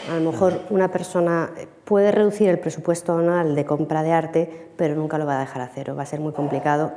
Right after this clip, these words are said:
si realmente tiene ese poder adquisitivo. Entonces, yo lo que sí que creo es que, em, Arco es un termómetro de nuestro país. Arco funciona muy bien, tiene muchísimo prestigio a nivel internacional, es una feria de referencia.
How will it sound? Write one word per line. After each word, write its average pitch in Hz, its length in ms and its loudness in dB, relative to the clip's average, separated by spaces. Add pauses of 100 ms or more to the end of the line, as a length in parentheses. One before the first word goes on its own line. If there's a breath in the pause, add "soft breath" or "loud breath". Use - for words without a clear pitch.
si - 240 0
realmente 151 440 2
tiene 151 320 -2
ese 143 180 -8
poder 135 240 0
adquisitivo. 143 560 -8 (280 loud breath)
Entonces, - 240 -4
yo 185 140 6
lo 185 200 4
que 185 120 2
sí 180 100 0
que 185 140 0
creo 185 180 4
es 185 100 0
que, 180 340 0 (420 loud breath)
em, 147 720 -2 (400)
Arco 170 360 -2
es 170 180 -6
un 170 360 -2
termómetro 165 640 0 (320)
de 160 80 -8
nuestro 156 280 -10
país. 156 460 2 (720 loud breath)
Arco 160 300 -4
funciona 165 400 -2
muy 156 240 2
bien, 165 280 4
tiene 160 160 2
muchísimo 160 440 0
prestigio 160 460 -6
a - 20 -10
nivel 156 220 -2
internacional, 156 640 -2
es 156 100 -6
una 165 120 -2
feria 170 300 0
de 156 60 0
referencia. 156 800 -2